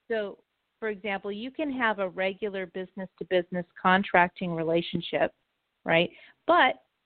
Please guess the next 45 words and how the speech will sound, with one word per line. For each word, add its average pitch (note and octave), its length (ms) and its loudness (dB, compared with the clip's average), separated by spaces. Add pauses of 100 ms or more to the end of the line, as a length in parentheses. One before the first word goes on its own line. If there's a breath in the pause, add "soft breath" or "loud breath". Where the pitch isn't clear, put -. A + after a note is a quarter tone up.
(160)
both C#4 220 0
of A3 120 -6
those A3 260 -2
businesses F#3+ 560 -6
need F3+ 320 -6
to E3 220 4 (240)
have F3+ 300 2
their F3 180 2
own F#3+ 220 -2
business C4 400 0
entity, A#3 580 -2 (260)
which G#3+ 140 -8
is F3+ 100 -4
an F3 100 -2
L F3+ 220 0
L G3+ 240 4
C A#3 140 2
or A#3+ 100 2
corporation, A#3 800 -2 (640 soft breath)
and G#3+ 640 4
they F#3+ 120 -4
need F#3+ 180 -6
to F#3+ 60 -6
have F3+ 200 -4
their F3 120 0
own E3+ 140 -4
business A#3 400 0
license, F3 680 -4 (280)
plus G#3 340 6 (320)
a F#3+ 40 -4
lot F3+ 280 0
of E3 100 -4
other E3+ 260 -4
different - 360 -14
factors, - 480 -10 (600)
eleven F3+ 380 0
different D3+ 300 -8
factors E3 360 -4
that D#3 120 -4
must F3 340 -2
be E3+ 100 -4
met, D#3+ 280 -2
all F#3+ 220 4
of F3 80 -6
them, D#3+ 320 -8